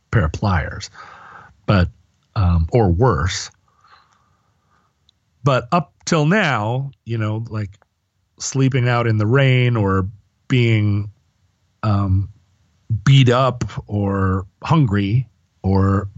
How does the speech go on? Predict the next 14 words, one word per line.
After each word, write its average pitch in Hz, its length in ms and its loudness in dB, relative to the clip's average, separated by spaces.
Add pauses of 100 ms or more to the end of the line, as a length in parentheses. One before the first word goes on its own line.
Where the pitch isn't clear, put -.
being 113 280 4
beat 143 260 4
up, 131 220 0
hungry, 123 460 0
and 104 180 0
sleeping 117 300 -2
in 98 100 -2
the 98 80 0
rain, 107 520 0 (1200)
it - 300 -6
just, - 400 -2 (1200)
it 117 140 -6
doesn't 165 280 0
affect 131 440 -4